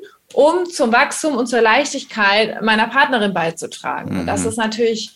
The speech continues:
Speaker 1: unglaublich machtvoll, weil es zum einen de-, dem anderen die Möglichkeit gibt, in die Welt einzutauchen, aber eben auch mich in die Eigenverantwortung bringt, klare Bitten zu formulieren.
Speaker 2: Ja.
Speaker 1: Weil der Punkt ist ja oft auch da in Partnerschaft,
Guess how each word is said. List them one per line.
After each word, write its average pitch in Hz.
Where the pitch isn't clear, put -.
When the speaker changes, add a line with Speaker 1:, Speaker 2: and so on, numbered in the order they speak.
Speaker 1:
unglaublich 233
machtvoll, 269
weil 226
es 233
zum 233
einen 240
de-, 214
dem 220
anderen 226
die 240
Möglichkeit 233
gibt, 220
in 220
die 208
Welt 190
einzutauchen, 240
aber 247
eben 247
auch 240
mich 294
in 285
die 233
Eigenverantwortung 220
bringt, 254
klare 240
Bitten 415
zu 285
formulieren. 185
Speaker 2:
Ja. 92
Speaker 1:
Weil 220
der 226
Punkt 349
ist -
ja 208
oft -
auch 202
da 226
in 302
Partnerschaft, 240